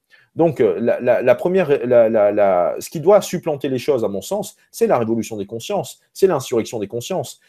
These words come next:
c'est même le, l'autonomie individuelle, la, la notion de, de souveraineté individuelle. C'est-à-dire que nous sommes les premiers gardiens de notre santé. Il est à, il est à nous de choisir ce que nous allons, euh, pro-, euh, faire au niveau de notre, euh, de notre vie, de ce que nous allons choisir d'ingérer,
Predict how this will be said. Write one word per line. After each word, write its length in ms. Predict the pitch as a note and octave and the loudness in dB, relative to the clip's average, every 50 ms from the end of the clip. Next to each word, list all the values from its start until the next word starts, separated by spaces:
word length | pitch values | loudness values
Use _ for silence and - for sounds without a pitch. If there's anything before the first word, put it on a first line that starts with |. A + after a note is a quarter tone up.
| _ _ - | _ _ -14
c'est 220 | - - F3 F3 | -4 2 2 4
même 240 | D#3+ D#3+ E3+ D#3 C#3+ | 4 4 2 2 2
le, 120 | B2+ A2+ A#2 | 2 2 4
l'autonomie 560 | A#2 C#3 C#3+ - F3 D#3+ D3+ D#3 D#3+ E3 D#3 | 4 2 4 4 4 4 4 2 -2 0 0
individuelle, 720 | C3+ A#2+ A#2 A#2 A#2 B2+ C3 D3 F#3 G#3 F#3+ C3 G2+ - - _ _ _ - | 0 -2 -2 -4 -4 -4 0 2 4 4 4 4 2 0 -4 _ _ _ -4
la, 300 | G#2 A2+ A2 A2 A2 A2+ | 0 0 2 2 2 2
la 100 | A#2 A#2+ | 2 0
notion 420 | B2+ B2+ A#2+ - - D3+ D3 C3+ | 0 -2 -4 -4 -4 -4 -2 0
de, 480 | A2+ A2 G#2+ G#2 G#2 G2+ G2 G2 F#2+ F#2+ | 0 2 2 2 2 2 2 0 0 -2
de 80 | F#2 A2 | -2 -4
souveraineté 580 | - - D#3 C3+ B2 C3 B2+ C3+ - A3 G#3 C#3 | -4 -4 -2 0 0 0 0 2 2 4 4 4
individuelle. 600 | A2+ A2+ G#2+ G#2+ A2 G#2+ A2 A#2+ A#2 G#2+ F#2 E2+ | 2 0 -4 -4 -2 0 2 4 4 4 2 -2
C'est-à-dire 320 | F2 - A#2+ A#2 A#2 A2+ - | -4 -4 -2 -2 -2 -2 -4
que 60 | C3 | -6
nous 120 | B2+ C3+ | -4 -4
sommes 220 | B2+ - G#3+ G3 D#3+ | -2 0 0 2 2
les 80 | A#2+ | 2
premiers 320 | A#2 - - E3 F3+ F3+ C#3+ | 0 2 0 0 0 2 2
gardiens 380 | B2 C#3 B2 C#3 C3+ F#3+ G#3+ | 2 0 0 0 -2 -2 -2
de 100 | A3 D#3+ | -2 -2
notre 220 | A#2+ A2+ G#2 - - | -2 -4 -4 -6 -8
santé. 340 | A2 G#2 - - G2+ F2+ - _ _ _ _ - | -12 -12 -10 -8 -10 -10 -10 _ _ _ _ -6
Il 140 | A#2 C3 D3 | -2 0 0
est 120 | D3 - | 2 4
à, 120 | D3+ C#3+ C#3 - | 2 2 2 -2
il 160 | - C3 C3+ D3 | -4 -2 0 0
est 140 | C3+ - | 2 2
à 60 | D#3+ D#3 | 2 2
nous 140 | F3 G3+ | 2 2
de 100 | E3 C3 | 2 2
choisir 500 | A#2+ - - C#3+ C3 C3+ D3 G3 A3+ F#3+ | 2 2 4 4 4 4 4 2 0 0
ce 80 | - - | -2 -2
que 80 | - B2+ | -4 -4
nous 240 | B2+ B2+ A#2 A#2 | -2 -2 0 2
allons, 300 | B2+ B2 C3+ C#3 C3 - _ _ _ _ _ - | 2 4 4 2 0 -2 _ _ _ _ _ -2
euh, 600 | G#2+ G#2+ G#2 G2 F#2+ F2+ F2+ E2+ E2 E2 D#2 A#1+ - _ | 0 2 2 2 2 0 0 0 -2 -2 -4 -6 -8 _
pro-, 200 | - - - - | -10 -10 -8 -6
euh, 160 | A2+ G2 - E2+ | -8 -10 -10 -10
faire 340 | - - D#3+ F3 F3 C#3 A#2 | -4 2 4 4 4 4 2
au 60 | A2 | -2
niveau 240 | A2 G#2+ G#2 A#2+ B2+ | -4 -2 -2 0 0
de 140 | A2 G#2+ G#2 | 0 0 0
notre, 320 | G#2+ G#2 G2+ - - - | 0 -2 -2 -2 -2 2
euh, 360 | G2 F#2 F2 E2+ E2+ D#2+ C#2+ | 2 4 4 2 2 -2 -2
de 120 | D#2 G2 F#2+ | -4 -4 -2
notre 320 | G2+ G2 G2 - G#2+ G2+ | -2 -2 -2 -2 -4 -4
vie, 180 | A#2+ F3 A3 G#3 | -2 -4 -4 -2
de 80 | B2+ | -4
ce 100 | A2+ - | -4 -4
que 60 | - | -4
nous 220 | B2 A#2 A2+ A2+ A#2 | -6 -4 -2 0 0
allons 180 | A#2+ A#2+ A#2+ | 0 0 -2
choisir 480 | A2+ - - E3 D#3 D3+ E3 E3+ D3+ A#2+ | -2 -2 2 2 2 4 4 2 2 2
d'ingérer, 580 | G#2+ B2 A#2+ A#2 A#2+ A#2+ A2+ A#2+ E3 G#3 A3 | 2 0 0 2 2 2 4 6 4 4 2